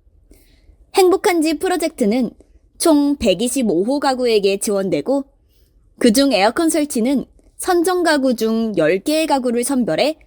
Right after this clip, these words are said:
중복으로 지원해줘요. 즉, 행복한 집 프로젝트에 당첨된 백이십오 개의 가구 중에서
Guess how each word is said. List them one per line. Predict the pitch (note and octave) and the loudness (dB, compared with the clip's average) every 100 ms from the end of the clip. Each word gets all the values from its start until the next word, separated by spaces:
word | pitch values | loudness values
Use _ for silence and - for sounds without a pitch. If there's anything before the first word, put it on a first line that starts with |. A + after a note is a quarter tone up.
| _ _ | _ _
중복으로 | - A3 A3+ D#4+ D4 C4+ C4 | -2 2 4 2 2 2 2
지원해줘요. | - F#3+ G3+ A3+ G3+ D#3+ F3 - _ _ _ _ _ _ _ _ _ _ | 2 0 0 -2 -4 -6 -8 -12 _ _ _ _ _ _ _ _ _ _
즉, | - G3 A3+ D#4+ _ _ _ _ _ _ | 2 4 4 2 _ _ _ _ _ _
행복한 | G4 F#4 G4 G4 F#4 E4 | -2 0 0 0 0 0
집 | D4 C#4+ | 0 -2
프로젝트에 | F4+ E4+ D4+ D4+ - B3 B3 | -2 -4 -4 -6 0 2 2
당첨된 | A3+ F#3 G3+ F#3+ F#3 F#3 F#3 G3+ | 0 -2 -4 -4 -2 -2 -4 -6
백이십오 | G#3+ F3 G#3+ B3+ G#3+ E3 F#3 | -4 -2 -2 -2 0 -2 0
개의 | A#3+ B3 | 0 0
가구 | A#3+ F#3 G3 | -2 -4 -6
중에서 | G3 D#3 - C4+ C4+ | -6 -6 -4 -6 -6